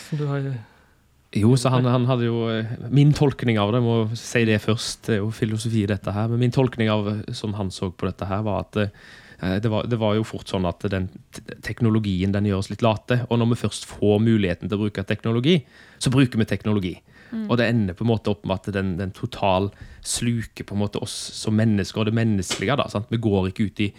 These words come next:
Speaker 2: som sagt, skogen lenger og ser på blomstene. Nei, vi bruker mobiltelefonen.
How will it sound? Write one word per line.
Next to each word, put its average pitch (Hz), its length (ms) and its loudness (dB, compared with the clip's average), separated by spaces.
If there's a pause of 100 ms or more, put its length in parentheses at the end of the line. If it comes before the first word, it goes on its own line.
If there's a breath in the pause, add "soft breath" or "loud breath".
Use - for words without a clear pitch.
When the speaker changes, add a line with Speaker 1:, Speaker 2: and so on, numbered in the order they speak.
(180 loud breath)
Speaker 2:
som - 140 -8
sagt, 95 160 -4
skogen 95 400 0
lenger 92 240 -4
og 95 80 -6
ser 92 180 -6
på 95 140 -6
blomstene. 95 380 -6
Nei, 95 100 -6
vi 107 80 -2
bruker 104 320 -2
mobiltelefonen. 101 920 0